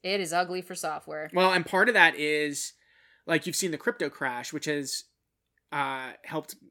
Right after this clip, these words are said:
Speaker 2: video cards become more available, which I, I have this funny feeling, like, a, a lot of this is tied to the, to the crypto winter.
Speaker 1: <laughs>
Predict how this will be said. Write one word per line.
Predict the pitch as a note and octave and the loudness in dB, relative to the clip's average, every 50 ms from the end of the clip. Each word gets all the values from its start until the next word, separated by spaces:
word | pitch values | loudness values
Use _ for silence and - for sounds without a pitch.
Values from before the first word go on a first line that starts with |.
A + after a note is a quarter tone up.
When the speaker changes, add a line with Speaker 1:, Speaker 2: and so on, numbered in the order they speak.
| _ _ - | _ _ -20
Speaker 2:
video | D3 D3 C#3 F3+ G#3 G3 D#3+ C#3 | -12 -6 -2 -2 0 0 0 -2
cards | - D#3 C3+ B2 - | -4 -6 -8 -8 -10
become | D3+ - - B2+ B2 | -12 -12 -12 -12 -14
more | B2 B2 A#2+ A#2+ | -14 -16 -16 -16
available, | A#2+ B2 B2 A#2+ B2 A#2+ A#2 A#2+ A#2 - - - _ | -16 -16 -16 -16 -16 -16 -16 -18 -20 -20 -20 -16 _
which | - D#3 D3 E3 | -4 -4 0 2
I, | E3 F3 E3+ | 4 6 8
I | E3+ F3+ | 8 8
have | E3 F3+ G#3 G3 | 8 8 6 6
this | G#3 G3 - | 6 2 2
funny | - F#3+ F3 | 0 -2 -2
feeling, | D#3 F#3 F#3+ F3+ E3 D#3 | 0 -2 -2 -2 -2 -2
like, | C#3+ C#3 C3 - | -4 -8 -10 -12
a, | D3+ - - - D3+ | -20 -20 -20 -18 -18
a | C#3+ | -16
lot | D3 D3+ D3+ D#3+ | -16 -14 -14 -14
of | D3+ | -14
this | D3 D3 - | -14 -14 -16
is | D3 - | -16 -14
tied | - - D#3 D#3 D3+ D3+ | -10 -8 -6 -6 -6 -8
to | D3+ | -10
the, | D3 D3+ D3 D3 D3 D3 D3 | -8 -8 -6 -6 -8 -8 -8
to | - - D#3 D3 C#3+ - - - - _ _ | -6 -6 -6 -6 -6 -10 -16 -20 -20 _ _
the | - - - | -16 -14 -12
crypto | - - - G2+ - - - - - - | -6 -2 -2 -2 -2 -2 -4 -4 -4 -2
winter. | - - - - - - - - - - - - - - - - | -4 -4 -4 -4 -6 -6 -6 -8 -6 -6 -8 -10 -10 -12 -10 -8
Speaker 1:
<laughs> | - G3 - - - - | -8 -8 -6 -8 -12 -16